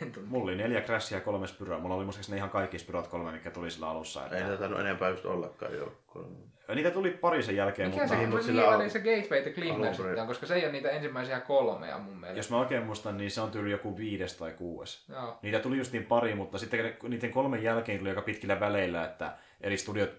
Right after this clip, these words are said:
Speaker 2: taisi tehdä niitä joka kerta tyyli niiden kolmen pelin jälkeen. Ja nyt viimeisimpänähän niin Spyro,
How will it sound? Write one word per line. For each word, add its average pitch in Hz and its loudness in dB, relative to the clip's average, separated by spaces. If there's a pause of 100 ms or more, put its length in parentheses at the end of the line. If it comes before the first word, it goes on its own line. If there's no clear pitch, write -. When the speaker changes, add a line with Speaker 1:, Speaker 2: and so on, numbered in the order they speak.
(180)
Speaker 2:
taisi 90 -2
tehdä 95 -4
niitä 90 0
joka 92 4
kerta 95 2
tyyli 82 -6
niiden 82 -6
kolmen 87 0
pelin 80 -6
jälkeen. 78 -4
Ja 69 -6 (380)
nyt 92 -2
viimeisimpänähän 95 2
niin 85 -4 (140)
Spyro, 92 0